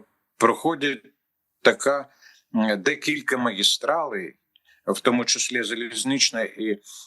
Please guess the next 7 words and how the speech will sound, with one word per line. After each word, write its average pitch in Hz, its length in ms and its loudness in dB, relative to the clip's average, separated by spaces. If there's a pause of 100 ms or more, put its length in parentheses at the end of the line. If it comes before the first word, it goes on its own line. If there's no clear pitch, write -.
(140)
залізнична, 107 880 0
авіаційна, 107 960 -2 (320)
е, 95 640 0 (580)
і, 104 480 0 (680)
м, 95 360 0 (100)
нормальні 110 520 0
дороги, 107 640 -4